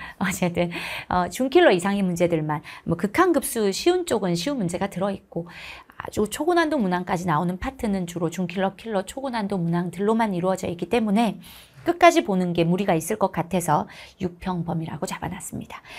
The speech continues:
그리고 수능 특강도 육 평 범위. 자, 에센스는 끝까지 됐죠? 자, 그리고 이렇게, 어, 개-, 개념 에센스와 기출 백 선, 오십 선과 이비에스가 기본적인 게 끝나가기도 전에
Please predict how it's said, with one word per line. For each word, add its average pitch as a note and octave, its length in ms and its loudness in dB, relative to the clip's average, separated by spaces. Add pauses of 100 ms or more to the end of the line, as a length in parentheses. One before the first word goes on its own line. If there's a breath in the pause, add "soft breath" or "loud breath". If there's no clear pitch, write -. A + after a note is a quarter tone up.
(120)
그리고 E3+ 220 -4
수능 B3 280 -2
특강도 F#3 460 -2
육 F3 140 -6
평 G3 180 -2
범위. D3 240 -6 (280 loud breath)
자, - 200 -6
에센스는 D4+ 880 -2
끝까지 - 500 -6 (160)
됐죠? F#3+ 440 0 (440 loud breath)
자, - 160 2
그리고 C4+ 520 6 (240 loud breath)
이렇게, C#4 680 8 (300 loud breath)
어, F#3+ 380 2
개-, - 240 -8 (100)
개념 B3+ 320 6
에센스와 A3+ 680 4
기출 B3 320 0
백 G#3 160 0
선, G#3 140 2
오십 G3 300 0
선과 F3+ 420 0
이비에스가 G#3 720 4
기본적인 C4+ 560 6
게 F#3+ 200 4
끝나가기도 B3+ 920 4
전에 F#3+ 440 4